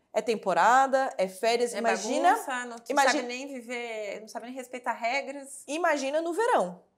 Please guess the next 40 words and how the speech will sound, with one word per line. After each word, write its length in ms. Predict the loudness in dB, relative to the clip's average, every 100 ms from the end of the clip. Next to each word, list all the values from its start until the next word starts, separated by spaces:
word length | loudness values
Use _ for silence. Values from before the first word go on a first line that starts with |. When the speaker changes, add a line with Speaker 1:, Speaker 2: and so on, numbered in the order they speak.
| _ -8
Speaker 1:
em 80 | -2
Florianópolis, 720 | 2 4 8 8 6 2 2
como 220 | 2 2
que 100 | 0
não 180 | -2 -2
i-, 100 | -4 -4 -4
ia 100 | -4
ficar 260 | 2 2
essa 160 | 2 -2
situação, 560 | -4 -2 0 -2 -2 -8 _ _ _ -4
né? 280 | -2 -2 -8 _ -2
Temporário, 720 | -2 4 6 8 8 6 2
transitório, 920 | 0 -2 -2 -2 6 8 8 6 2
ro-, 220 | 2 0 4
alta 260 | 4 4 0
rotatividade, 960 | 0 -2 -4 -2 6 8 8 4 -4 -10 -16 -6
vulnerabilidade 800 | 0 2 2 0 0 4 4 2
na 100 | -6
segurança, 560 | -6 -4 -2 -2 -2 -4
ninguém 240 | -4 -4
sabe 240 | -2 -2
quem 260 | -2 -6 -8
entra, 140 | -10
ninguém 200 | -10 -8
sabe 240 | -2 -4 -4
quem 160 | -8
sai. 440 | -6 0 2 2 -2 -16 _ -20 0 6
Ah, 140 | 6
cabe 300 | 6 2 4
ao 80 | 2
condomínio 680 | 0 0 0 0 -2 -6 -4
fazer 280 | -4 -4 -4
a 80 |
gestão 400 | -4 -6 -2 -2
do 80 | -2
controle 360 | -4 -2 -2 -4
de 120 | -6
acesso. 400 | -2 0 -2 -2
E 140 | -2
o 80 | -2